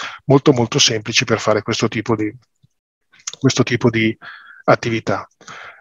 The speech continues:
Come ad esempio qua esistono tre codici trentanove, però nel, nella, nel criteria devono essere uguali a cinque, quindi il primo deve essere uguale a cinque, il secondo deve essere uguale a dodici,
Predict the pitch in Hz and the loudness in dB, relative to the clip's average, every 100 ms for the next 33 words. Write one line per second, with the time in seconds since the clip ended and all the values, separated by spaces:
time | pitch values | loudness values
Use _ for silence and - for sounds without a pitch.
0 | _ - 151 139 131 123 107 113 - - | _ 2 4 6 6 4 2 -2 2 2
1 | - _ - 127 127 131 131 113 107 - | 2 _ -8 0 2 4 2 2 0 2
2 | 147 - 143 131 120 - - 113 113 156 | 2 4 4 4 2 -2 -2 -4 2 6
3 | 147 135 143 165 147 131 113 110 - 123 | 8 6 6 2 4 4 2 -4 -4 0
4 | 113 110 107 104 98 _ _ _ - 120 | 4 4 4 0 -6 _ _ _ -6 -4
5 | - 196 - 117 113 151 175 - - - | 2 2 4 4 6 6 6 2 -10 -4
6 | 123 123 117 120 123 - 117 113 123 113 | 4 4 4 4 4 4 0 4 6 6
7 | 107 104 110 - 135 123 156 - - 120 | 4 -2 0 0 0 2 2 2 -4 -10
8 | 113 - 147 170 123 107 107 104 110 110 | -10 0 4 6 4 4 4 4 2 4
9 | 110 135 - 147 147 - 180 _ - - | 4 4 4 0 0 0 -2 _ -20 -20
10 | - - 139 - 123 - 151 120 107 98 | -20 -6 0 2 2 6 6 6 0 -4
11 | 107 110 - 113 110 113 107 104 101 - | -2 0 2 2 4 4 4 0 -8 -14
12 | _ - - 110 113 - 190 | _ -8 0 0 0 0 0